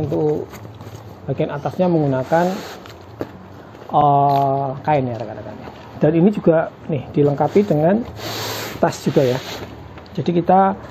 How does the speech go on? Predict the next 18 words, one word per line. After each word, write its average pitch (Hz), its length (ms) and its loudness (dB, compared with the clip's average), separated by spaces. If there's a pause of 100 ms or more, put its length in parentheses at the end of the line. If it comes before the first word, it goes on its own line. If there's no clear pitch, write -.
(440)
mau 160 160 4
bawa 151 320 4
juga 135 400 0 (400)
gampang. 135 320 -4 (720)
Ini 196 240 2
tasnya 202 800 2
modelnya 170 1200 2 (400)
kain 165 240 4
kanvas, 156 720 0
seperti 156 240 0
kain 156 160 2
kanvas 151 400 -2
gitu 170 160 4
ya. 165 160 4 (480)
Kainnya 175 240 4
juga 175 320 2
bukan 165 320 0
kain, 170 240 0